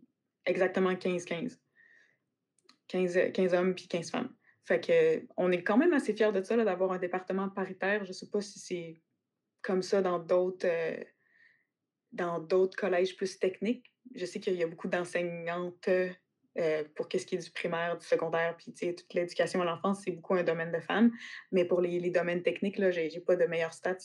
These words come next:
que juste le G T A de Victoriaville. Euh, puis sinon, tu parlais des matières enseignées. C'est, c'est sûr qu'on peut observer une petite tendance, là, euh, dans,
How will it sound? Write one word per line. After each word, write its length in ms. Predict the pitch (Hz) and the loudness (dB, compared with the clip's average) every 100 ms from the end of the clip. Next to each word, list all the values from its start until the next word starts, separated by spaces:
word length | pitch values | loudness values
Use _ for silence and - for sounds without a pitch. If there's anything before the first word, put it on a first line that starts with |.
| - | 0
que 300 | 160 156 - | 0 2 -2
juste 240 | 170 180 | -6 2
le 120 | 185 | 4
G 160 | 175 170 | 4 2
T 140 | 180 | 2
A 160 | 170 175 | 4 2
de 100 | 165 | 0
Victoriaville. 640 | 160 - 170 170 165 220 247 - - - - - - | -4 -4 -2 -2 2 0 0 -8 -18 -16 -18 -10 -2
Euh, 320 | 160 156 156 156 - - _ _ _ - _ _ _ _ _ | -2 -2 -6 -6 -12 -18 _ _ _ -20 _ _ _ _ _
puis 140 | 196 | -6
sinon, 420 | 190 - 202 214 | -2 2 4 6
tu 160 | 220 - | 4 0
parlais 280 | 208 196 196 | 2 4 6
des 140 | 196 | 6
matières 460 | 190 190 - 233 214 | 4 4 2 2 2
enseignées. 580 | 190 - 180 185 214 | 0 -2 0 0 0
C'est, 420 | 220 - 208 196 - | 0 0 -2 -2 -10
c'est 340 | - - 220 | -18 -4 -2
sûr 340 | 202 - 247 233 | -2 4 4 4
qu'on 160 | 196 | 0
peut 180 | 180 208 | 2 4
observer 380 | 190 190 190 185 | 4 2 0 0
une 100 | 190 | -2
petite 220 | 185 - | -4 -8
tendance, 460 | 175 170 175 175 - | -6 -4 -4 -4 -2
là, 80 | 185 | 0
euh, 240 | 175 160 | 2 0
dans, 200 | 160 156 | -2 -8